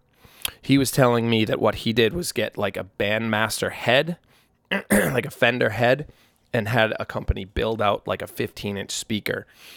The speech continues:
for it. And I went over his house and played it, and it's, like, the shit. It's really great. So I talked to Gabe Vianney, who is, like, my secret weapon when it comes to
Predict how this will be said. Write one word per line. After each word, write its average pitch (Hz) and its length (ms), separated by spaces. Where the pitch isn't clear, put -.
for 113 320
it. - 140
And 107 160
I 98 60
went 107 180
over 101 160
his - 100
house 101 320
and 92 140
played 98 260
it, 95 140
and 95 160
it's, - 160
like, - 300
the 101 200
shit. - 420
It's - 200
really 117 340
great. 98 400
So 107 420
I 120 140
talked 110 300
to 101 80
Gabe 113 500
Vianney, 113 540
who 107 220
is, 98 180
like, 101 240
my 104 320
secret - 540
weapon 98 400
when 92 100
it - 80
comes 95 300
to 95 220